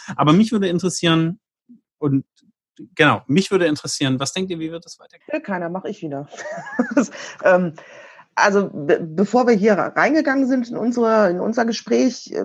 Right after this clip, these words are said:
Speaker 2: habe ich mir noch ein bisschen die Ansprache von Kanzlerin angehört.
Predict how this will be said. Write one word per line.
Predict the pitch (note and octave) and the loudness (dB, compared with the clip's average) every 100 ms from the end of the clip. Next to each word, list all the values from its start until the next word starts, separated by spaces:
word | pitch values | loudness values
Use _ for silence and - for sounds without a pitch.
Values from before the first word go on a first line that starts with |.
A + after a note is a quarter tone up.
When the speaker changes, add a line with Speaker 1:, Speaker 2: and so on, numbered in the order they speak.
| - F3+ | -2 0
Speaker 2:
habe | A3+ | 2
ich | A3 | 2
mir | |
noch | A3 | 4
ein | G#3 | 2
bisschen | G#3+ A3+ | 2 2
die | G3+ | 2
Ansprache | G#3 A3 G#3 G3+ | 0 -2 -4 -2
von | G3+ G3 F#3 | -2 -2 -4
Kanzlerin | G3 G#3 C4+ C4 | -8 -8 -10 -8
angehört. | C#4 C#4 B3+ C#4 F4+ | -6 -4 -2 -2 -4